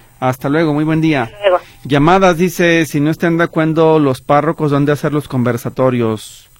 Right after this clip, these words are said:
Speaker 1: Ah, no, lo que pasa es que está convocando el iteso y Cáritas y ellos están coordinando, por lo menos acá donde yo tengo, ellos tienen ya sus propias sedes para llevarse a cabo,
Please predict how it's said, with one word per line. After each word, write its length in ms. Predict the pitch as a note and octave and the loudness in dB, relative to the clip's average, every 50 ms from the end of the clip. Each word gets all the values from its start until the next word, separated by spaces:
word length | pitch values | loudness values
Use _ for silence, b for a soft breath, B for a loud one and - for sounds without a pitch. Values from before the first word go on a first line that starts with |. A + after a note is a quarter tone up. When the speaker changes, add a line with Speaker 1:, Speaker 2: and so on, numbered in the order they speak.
| b b b b b b b b b b | b b b b b b b b b b
Speaker 1:
Ah, 120 | b C#3+ D#3+ | b 2 4
no, 220 | E3+ F3 F3 F3 | 4 4 4 4
lo 120 | D#3+ C#3+ B2 | 4 2 0
que 100 | C3+ A#2 | -2 -2
pasa 200 | C3 D3+ D#3+ F3+ | -2 -2 -2 -2
es 80 | E3 | -4
que 80 | - F3+ | -4 -6
está 180 | - - F3 | -4 -2 -4
convocando 840 | D#3+ - F3 E3 D3+ C3 - C#3 C#3 C#3+ C#3 D#3 D3+ D3 C#3+ C3+ B2+ - | -2 -2 -2 -2 -2 -2 -2 -2 -2 0 2 2 2 2 2 0 -2 -2
el 240 | - B2 A#2 A#2 A#2 | -4 -4 -2 -2 -2
iteso 460 | A#2 A2 - C#3+ C#3 C#3+ - D#3+ D3+ | -4 -4 -2 -2 -2 -2 -2 -4 -4
y 80 | D3+ B2+ | -4 -4
Cáritas 520 | - C#3 A#2+ C3 C#3+ C3 - E3 E3+ - | -2 -2 -2 -2 -2 -4 -4 -4 -4 -4
y 40 | D3 | -6
ellos 160 | B2+ A#2+ C#3 | -4 -4 -4
están 300 | C3 B2 - B2+ A#2 B2 | -6 -6 -6 -4 -4 -4
coordinando, 520 | B2+ C#3+ C3+ B2 C3 C3+ C3 C3+ C#3 D#3 C#3+ | -4 -4 -4 -4 -2 -2 -2 -2 -2 -4 -4
por 160 | - C#3+ A#2 | -4 -6 -4
lo 120 | A#2 A2+ | -4 -6
menos 260 | G#2+ B2 C3 D3 C#3 D3 | -6 -6 -6 -6 -6 -8
acá 220 | B2+ - - B2 | -8 -6 -6 -6
donde 180 | C#3 C#3+ C3+ B2 | -4 -4 -4 -4
yo 120 | A#2 B2+ | -6 -6
tengo, 380 | - - C#3+ C#3 C#3 D3 D3+ E3 - _ - _ _ _ _ _ _ _ _ _ - - - _ - | -6 -4 -4 -2 -2 -2 -4 -6 -8 _ -20 _ _ _ _ _ _ _ _ _ -20 -20 -20 _ -8
ellos 280 | C#3 C3 C#3 C#3+ B2+ | -6 -4 -4 -4 -4
tienen 280 | - C#3+ C#3 C3+ C#3+ C#3 | -4 -6 -4 -2 -2 -2
ya 160 | B2+ C3 C3 | 0 -2 -2
sus 320 | C3 - C#3 B2+ - - - | -2 -4 -10 -10 -10 -14 -12
propias 380 | - C3+ C3 - C3+ C3+ B2+ | -6 -6 -4 -2 -2 -4 -2
sedes 300 | - D3 C#3 C3 C#3 C3 | -2 -2 -2 -2 -4 -4
para 180 | - C3+ B2 A#2 | -4 -6 -4 -4
llevarse 320 | A#2 A2 A#2+ A#2+ - - | -4 -4 -4 -4 -4 -6
a 60 | C3+ | -4
cabo, 340 | - F3+ E3 D#3+ D3+ E3+ F#3 | -2 0 0 0 0 -2 -6